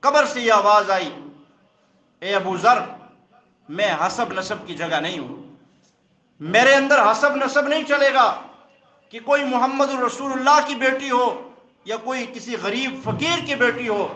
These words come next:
यहाँ हसब नसब नहीं चलता। मैं तो आमाल का संदूक हूँ, नेक आमाल लेकर कोई गरीब की बेटी आएगी तो उसके लिए भी कुशादा हो जाऊंगी, उसके लिए भी रहमत बन जाऊंगी, उसके लिए भी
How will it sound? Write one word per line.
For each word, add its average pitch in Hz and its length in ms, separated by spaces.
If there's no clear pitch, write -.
यहाँ 208 480
हसब 220 340
नसब 208 260
नहीं 208 140
चलता। 196 320
मैं 240 240
तो 247 80
आमाल 226 640
का 294 140
संदूक 262 540
हूँ, 247 180
नेक 226 440
आमाल 220 460
लेकर 233 340
कोई 214 220
गरीब 240 460
की 277 80
बेटी 247 320
आएगी 233 400
तो 180 40
उसके 240 360
लिए 220 180
भी 214 200
कुशादा 277 440
हो 262 140
जाऊंगी, 233 440
उसके - 300
लिए 214 160
भी 190 120
रहमत 269 420
बन 220 320
जाऊंगी, 202 420
उसके 247 320
लिए 220 200
भी 214 200